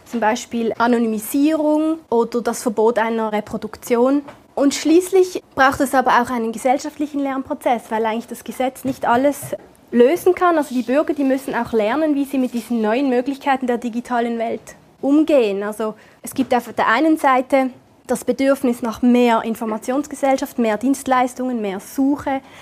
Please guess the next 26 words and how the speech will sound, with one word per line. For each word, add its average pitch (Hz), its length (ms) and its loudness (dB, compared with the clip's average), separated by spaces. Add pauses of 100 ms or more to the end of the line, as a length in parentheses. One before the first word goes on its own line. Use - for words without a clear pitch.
(160)
mehr 220 200 2
Information. 220 760 0 (760)
Und 262 180 4
gleichzeitig 285 580 2
kommt 302 340 2
die 302 80 2
aber 277 220 4
auch 302 80 -2
zu - 140 -2
einem 294 340 0 (140)
gewissen 285 420 0
Preis. 240 440 -2
Und 233 120 -6
hier 262 140 0
muss 269 200 -2
auch 240 100 0
das - 200 -12
Bewusstsein 262 520 -6
geschärft 262 480 -4
werden, 247 400 0 (180)
wie 254 220 6
man 277 200 2
eigentlich 240 760 -2
verantwortlich 233 840 2
mit 220 120 0
Informationen 208 800 -4